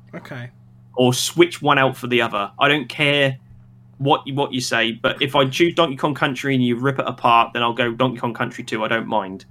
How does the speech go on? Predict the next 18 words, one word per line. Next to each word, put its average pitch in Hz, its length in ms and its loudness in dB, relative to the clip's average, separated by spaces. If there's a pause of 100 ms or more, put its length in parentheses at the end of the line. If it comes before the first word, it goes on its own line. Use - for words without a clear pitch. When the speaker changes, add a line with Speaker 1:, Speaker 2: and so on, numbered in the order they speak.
(140)
Speaker 1:
Okay. 175 140 -14
Speaker 2:
But 123 140 -2
those 143 260 2
games 147 400 0
for 143 120 -6
me, 123 540 0
we've 127 220 -4
said 151 220 2
enough 147 260 0
about 123 340 0
them. 110 300 -2 (500)
They 131 180 4
are 127 400 4
the 120 460 0 (140)
pinnacle 131 640 -4
of - 180 -8
platform 113 460 -6
games 113 580 -2